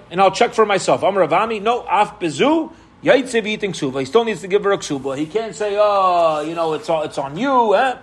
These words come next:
Why? Shani Aimer, says Ravami, "Because I hold, kol anoisi isha al ishtai,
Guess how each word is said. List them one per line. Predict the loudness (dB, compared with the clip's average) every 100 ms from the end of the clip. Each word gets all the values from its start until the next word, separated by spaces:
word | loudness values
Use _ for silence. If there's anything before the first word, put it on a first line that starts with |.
| -20 -20 _ -6
Why? | 2 2 2 -4 -20 _ -20 -20 -12
Shani | -8 -4 0 2
Aimer, | 4 4 4 2
says | 0 2 4
Ravami, | 2 2 -2
"Because | -2 2
I | 4 4
hold, | 4 2 0
kol | 0 0
anoisi | -2 -4 -6 -10
isha | -6 -2 -2 -4 -10 -20 _ -4
al | -4 -2
ishtai, | -2 -2 2 2 2